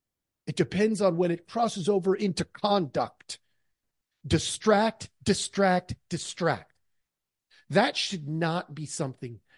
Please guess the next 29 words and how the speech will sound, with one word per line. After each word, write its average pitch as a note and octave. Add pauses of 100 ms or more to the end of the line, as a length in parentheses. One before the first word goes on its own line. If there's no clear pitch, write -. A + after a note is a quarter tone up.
that's C#3
being C#3
done A#2+ (300)
by C3
an B2
educational C3+
institution C3 (100)
or D3 (340)
a D#3
high-ranking D#3
representative D3
of C#3 (120)
any E3+
educational D3+ (200)
institution. E3+ (220)
If D#3+
I A#3
called D#3+
Harvard - (440)
and C#3
I E3+
said, B2+ (200)
"Could A#2+
I E3
talk C#3
to -
the C3+
president, A2
please?" -